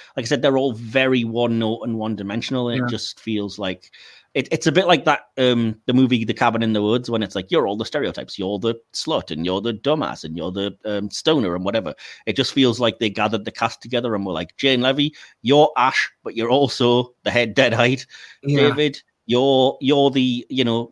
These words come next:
Speaker 1: brother slash sister sibling role who's gonna try to take care of the situation. Eric, you're just a dumb dickhead who's gonna cause all the problems. Natalie, you're there."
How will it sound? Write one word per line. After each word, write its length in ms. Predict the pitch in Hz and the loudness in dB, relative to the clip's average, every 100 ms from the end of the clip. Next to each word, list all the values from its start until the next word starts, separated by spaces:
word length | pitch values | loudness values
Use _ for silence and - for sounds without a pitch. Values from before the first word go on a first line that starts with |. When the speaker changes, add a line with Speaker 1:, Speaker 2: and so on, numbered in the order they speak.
| - | -4
Speaker 1:
brother 300 | 131 127 120 | 0 0 0
slash 320 | - 127 - | 0 -2 -2
sister 300 | - 127 - | -4 -4 -4
sibling 480 | 107 139 123 117 113 | -2 -2 -2 -2 -2
role 240 | 110 113 110 | -2 -2 -2
who's 180 | 104 92 | -2 -2
gonna 180 | 107 104 | -4 -2
try 220 | 113 107 | -2 -2
to 80 | 104 | -2
take 260 | 120 117 | -4 -4
care 340 | - 104 110 107 - - | -2 -2 -2 -4 -10 -12
of 120 | 113 110 | -8 -6
the 80 | 107 | -4
situation. 840 | 117 - 113 113 110 123 120 117 - _ _ 135 | -4 -2 0 0 0 0 0 0 -8 _ _ -2
Eric, 340 | 147 147 143 - | 0 0 -4 -4
you're 220 | 131 131 | 0 0
just 220 | 127 - | 0 -4
a 40 | 107 | -6
dumb 500 | 95 117 113 107 107 - | -4 -2 0 -2 -6 -10
dickhead 340 | 120 113 110 | -6 -4 -2
who's 140 | 110 98 | -4 -8
gonna 160 | 104 | -10
cause 280 | - 123 110 | -6 -2 -2
all 140 | 104 104 | -2 -4
the 60 | |
problems. 580 | 92 107 107 113 117 110 - - _ | -4 -4 -2 0 -2 -4 -10 -20 _
Natalie, 480 | 110 127 143 143 131 - | -4 -2 0 0 0 -2
you're 180 | 127 113 | -2 0
there." 420 | 117 110 98 | 0 0 -2